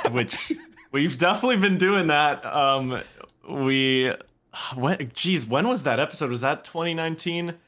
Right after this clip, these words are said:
Speaker 2: I think it was.
Speaker 1: Holy
Speaker 2: And
Speaker 1: crap.
Speaker 2: yeah, that just never continued because, uh, well, it, it was also, like, a viewership thing,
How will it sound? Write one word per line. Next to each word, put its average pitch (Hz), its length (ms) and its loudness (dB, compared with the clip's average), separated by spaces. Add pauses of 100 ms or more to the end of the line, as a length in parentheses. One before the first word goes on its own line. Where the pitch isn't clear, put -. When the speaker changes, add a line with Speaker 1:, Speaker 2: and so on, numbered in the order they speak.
(1300)
Speaker 2:
I 139 80 -4
think 185 300 0
it 175 100 2
was. 110 540 0
Speaker 1:
Holy 113 240 0
Speaker 2:
And 120 340 2
Speaker 1:
crap. 73 540 -4 (840)
Speaker 2:
yeah, 120 560 2
that 135 380 2
just - 320 -2 (140)
never 123 600 0 (100)
continued 107 760 0
because, 117 500 0
uh, 101 500 2 (100)
well, 131 360 4 (120)
it, 165 160 0
it 220 80 4
was 233 120 0
also, 185 340 4
like, 151 360 2 (160)
a 139 80 0
viewership 127 640 0
thing, 151 400 0